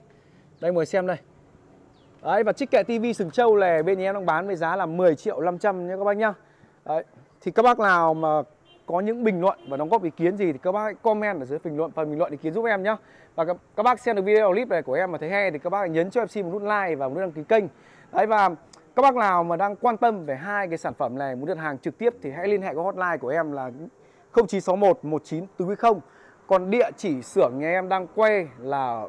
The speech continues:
cạnh cây xăng Cầu Bài, thuộc xã Việt Hùng, huyện Đông Anh, thành phố Hà Nội là cơ sở một. Còn cơ sở hai của nhà em là nhà máy xử lý rác nhiệt phân Brahma Đông Anh, đường cái Lam Hà, Châu Phong, Liên Hà, Đông Anh, Hà Nội. Đấy, và em xin báo giá công khai với mọi người một lần nữa là một bộ sản phẩm Âu Á hộp,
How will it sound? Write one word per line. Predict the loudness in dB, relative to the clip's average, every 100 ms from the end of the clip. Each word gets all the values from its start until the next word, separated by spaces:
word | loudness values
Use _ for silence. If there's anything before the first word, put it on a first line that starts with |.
| -14 _ -2
cạnh | -2 -2
cây | -2
xăng | 0 0
Cầu | 2
Bài, | 2 2 0 -6
thuộc | -6 -6
xã | -6 -4
Việt | -2 0
Hùng, | 0 0 -4
huyện | -6
Đông | -2 -2
Anh, | -4
thành | -6
phố | 0
Hà |
Nội | 4 4
là | 2
cơ | -4
sở | -4 2
một. | 4 4 0 -20 -16 -8
Còn | 4
cơ | 4
sở | 6 2
hai | 2 0 0
của |
nhà | 0
em | 0 -2 -2
là | -2 -2
nhà | -2 -2 -2
máy | -2 -2 -2
xử | -2 -4
lý | -2 -4
rác | -2 -2 0
nhiệt | -2 -2 -6 -20 -2
phân | -2 0
Brahma | 2 2 2 0 0
Đông | 0 2
Anh, | 0 -2 -16 -20 -4
đường | 6 6
cái | 6 4
Lam | 2 0
Hà, | 0 0 2
Châu | 0
Phong, | 0 -2 -2
Liên | -2
Hà, | 0
Đông | 0
Anh, | 0
Hà | 2
Nội. | 4 2 0 _ _ _
Đấy, | 0
và | 4 2
em | 2
xin | -2 0
báo | 2
giá | 0
công | 2 2
khai | 2 -2
với | -2 -4
mọi | -4
người | -2 0
một |
lần | -2 -2
nữa | -2
là | -2
một | -2 -4
bộ | 2 4 4
sản | 0 -6 -4
phẩm | -6 -2
Âu | 0 0
Á | 0
hộp, | 4 2